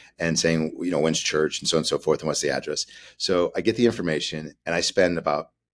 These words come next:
three hours vetting every single person in that church. And I'm not too sure if I've told you this, but, um, not soon before my, I make my movie, uh, you know, of, of in eighty-nine of that time is,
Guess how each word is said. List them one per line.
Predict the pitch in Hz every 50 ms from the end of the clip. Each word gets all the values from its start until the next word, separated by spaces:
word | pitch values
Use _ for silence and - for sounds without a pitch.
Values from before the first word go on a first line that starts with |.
| _ _ -
three | 92 90 98 92 85
hours | 71 67 67 67 - - - - - _ _ _ 85
vetting | 85 82 85 104 92 85 80 69 67 65 - _ _ _ _ _ _ _ _ -
every | 113 107 98 113 113
single | - - 117 107 101 101
person | - - - 95 87 - - 87 80 76 76 76 - _ _ _ _ _ _ - -
in | 101 98
that | 92 85 82 -
church. | - 76 67 - - - - - - - - - - - _ -
And | 98 92 90 90 87 87 82 80 - _ - - _ -
I'm | 117 117
not | 117 113 -
too | - 113
sure | 101 - 90
if | 92
I've | 87 80
told | - - 92 82 76
you | 82
this, | 73 73 73 73 - -
but, | - - 76 73 - - - _ _ _ _ _ _ _ _ _ _ _ _ _ _ _ _ -
um, | 80 78 71 73 76 69 71 - _ _ _ _ _ _ -
not | 98 101 95 95 95 95 - -
soon | - - - 104 101 92 90 90
before | 82 87 85 - - 95 90 85
my, | 82 82 80 80 - -
I | - 90
make | 87 85 80 -
my | 80 76
movie, | 76 80 87 85 80 - 73 71 71 69 - _ - _ _ _ -
uh, | 80 78 73 71 71 69 - - -
you | - 92
know, | 82 73 71 69
of, | - - _ _ _ -
of | 82 80 78 - - -
in | 87 85 -
eighty-nine | 92 82 78 80 78 76 76 78 76 73 73 69 - _ - - - -
of | 80 80
that | 82 73 -
time | - 85 80 78 76 73
is, | 76 73 - -